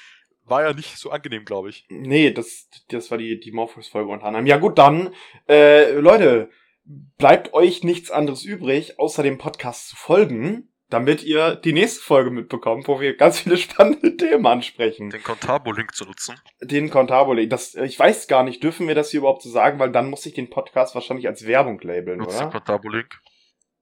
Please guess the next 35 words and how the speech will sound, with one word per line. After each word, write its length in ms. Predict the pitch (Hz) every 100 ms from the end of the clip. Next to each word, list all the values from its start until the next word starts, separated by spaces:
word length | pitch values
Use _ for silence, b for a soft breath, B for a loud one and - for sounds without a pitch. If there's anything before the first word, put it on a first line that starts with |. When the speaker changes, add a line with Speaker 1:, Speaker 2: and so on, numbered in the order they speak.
| -
Speaker 2:
Genau, 260 | 127 127 120
realtm 840 | 131 139 202 226 202 - 156 165 -
punkt 300 | - 127 -
link 380 | 123 185 - _
slash 540 | - - 120 131 - _
contabo, 680 | - 110 107 107 110 - _
falls 460 | _ - 120 127 -
ihr 320 | 131 127 127 -
einen 120 | 110
Server 340 | - 131 135
braucht. 380 | 110 113 123 -
Gute 180 | - 165
Preise, 420 | 143 143 143 143
guter 260 | 135 151 147
Service. 600 | - 127 131 127 127 - b b b
Hab 300 | 127 - -
auf 140 | 113
meinem 180 | 123 120
YouTube-Kanal 480 | 117 110 117 110 104
einige 300 | 107 107 104
Tutorials 400 | 104 104 104 -
dazu 200 | 92 98
gemacht 280 | 95 101
als 200 | 101 -
Eigenwerbung. 680 | 98 104 101 98 98 113 123 b b b b
Reicht 260 | 131 175 175
aber 160 | 147
auch 100 | 143
schon, 200 | 143 139
wenn 80 | 131
ihr 80 | 127
den 160 | 120 117
Podcast 500 | 127 - 113 110 120
irgendwie 220 | 110 110
rumschickt, 640 | 107 110 - 110 - -